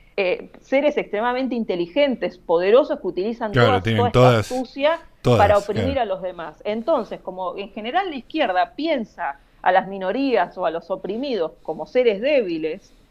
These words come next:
Speaker 1: les es cada vez más difícil
Speaker 2: Claro.
Speaker 1: reconocer el antisemitismo, porque justamente el antisemitismo construye a los judíos como una categoría poderosa, más que
Speaker 2: Mm.
Speaker 1: a te-, a, a tenerles desdén o desprecio, construye una idea para temerle, porque
Speaker 2: Claro.
Speaker 1: parece que el judío siempre está ahí, out there to get you, ¿no?
Speaker 2: Sí,
Speaker 1: Siempre
Speaker 2: sí.
Speaker 1: está planificando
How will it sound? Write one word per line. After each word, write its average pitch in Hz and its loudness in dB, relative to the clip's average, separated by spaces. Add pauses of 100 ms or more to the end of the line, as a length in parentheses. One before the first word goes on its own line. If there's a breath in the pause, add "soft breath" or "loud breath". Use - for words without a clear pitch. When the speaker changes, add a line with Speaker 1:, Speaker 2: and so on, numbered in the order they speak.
(140)
Speaker 1:
les 196 -2
es 302 -2
cada 254 6
vez 254 4
más 262 -6
difícil 269 -4
Speaker 2:
Claro. 104 2
Speaker 1:
reconocer 190 -2
el 214 0
antisemitismo, 214 -2
porque 294 2
justamente 254 -4
el 220 -2
antisemitismo 190 -6
construye 294 -2
a - 6
los 214 0
judíos 247 0
como 185 -4
una 233 0
categoría 170 2
poderosa, 165 0
más 247 -6
que 131 2
Speaker 2:
Mm. 87 -6
Speaker 1:
a 190 4
te-, 190 -4
a, 185 2
a 175 0
tenerles 233 0
desdén 214 0
o 175 -4
desprecio, 202 -4
construye 277 -6
una 208 -6
idea 196 -2
para 165 -4
temerle, 175 -2
porque - -4
Speaker 2:
Claro. 101 0
Speaker 1:
parece 220 -4
que 220 0
el 185 -10
judío 240 -2
siempre 233 -2
está 226 -2
ahí, 226 2
out 220 2
there 240 -2
to 196 -12
get 196 0
you, 147 -20
¿no? 214 -10
Speaker 2:
Sí, 113 0
Speaker 1:
Siempre 98 -2
Speaker 2:
sí. - -
Speaker 1:
está 220 -2
planificando 220 -4